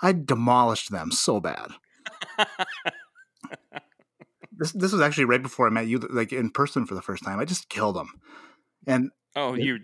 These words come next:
Speaker 2: you, so now you're wanted for murder.
Speaker 1: Yeah. So then,
Speaker 2: Okay.
Speaker 1: um, dou-, it was a double. A dou-,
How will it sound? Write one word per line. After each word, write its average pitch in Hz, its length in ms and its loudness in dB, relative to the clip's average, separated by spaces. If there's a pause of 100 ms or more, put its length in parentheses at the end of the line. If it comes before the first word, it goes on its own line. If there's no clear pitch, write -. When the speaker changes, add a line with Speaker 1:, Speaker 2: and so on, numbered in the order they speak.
Speaker 2:
you, 123 80 -10
so 131 180 -2
now 127 140 -2
you're 117 180 -2
wanted 110 300 -4
for 107 100 -8
murder. 98 340 -6 (440)
Speaker 1:
Yeah. 120 320 2 (420)
So 147 200 2
then, 135 220 4
Speaker 2:
Okay. 131 80 2
Speaker 1:
um, 117 460 2 (580)
dou-, 139 220 6
it 170 40 4
was 147 140 4
a 127 60 6
double. 113 500 2 (1300)
A 101 80 -4
dou-, 127 100 4